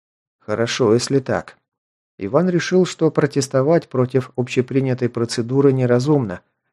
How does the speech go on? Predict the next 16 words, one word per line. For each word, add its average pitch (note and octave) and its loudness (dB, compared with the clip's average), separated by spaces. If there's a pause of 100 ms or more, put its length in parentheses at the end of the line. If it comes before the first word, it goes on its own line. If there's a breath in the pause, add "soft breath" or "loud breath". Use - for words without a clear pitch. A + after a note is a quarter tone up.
(160)
но A#2 -2
всё A2+ 0
же A2 0
не A2+ -4
удержался, A2+ 2
высказав A#2 0
своё A2+ -2
сомнение A#2 -2 (260 soft breath)
относительно C3 0
истинных B2 -4
целей G#2+ -4
имплантации. A2+ -2 (1040)
Хотя, F3+ 2
сравнивая E3 4
короткую D3 2
процедуру C3+ 2